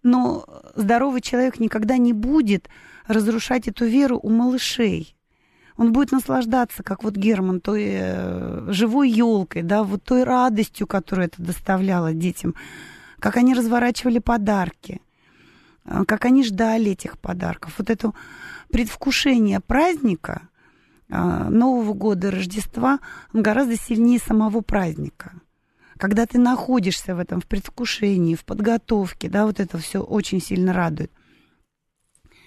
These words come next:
Но когда человек взрослеет, и дети взрослеют, на место вере, э, в сказки приходит вера, скорее всего, в другое какое-то чудо.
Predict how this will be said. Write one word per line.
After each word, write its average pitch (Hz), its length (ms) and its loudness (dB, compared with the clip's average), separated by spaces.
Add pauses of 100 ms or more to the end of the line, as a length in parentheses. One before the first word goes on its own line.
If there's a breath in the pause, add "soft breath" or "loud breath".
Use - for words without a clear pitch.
(140 soft breath)
Но 226 120 0
когда 233 220 0
человек 233 440 0
взрослеет, 240 840 -2
и 208 120 -8
дети 220 420 0
взрослеют, 170 680 -6 (1000 loud breath)
на 208 140 2
место 247 320 2
вере, 214 520 0
э, - 960 -10
в - 40 -12
сказки - 680 -8 (960)
приходит 254 440 0
вера, 233 460 0 (160)
скорее 190 340 -2
всего, 214 240 -4
в 190 80 -6
другое 226 380 0
какое-то - 500 -12
чудо. - 380 -12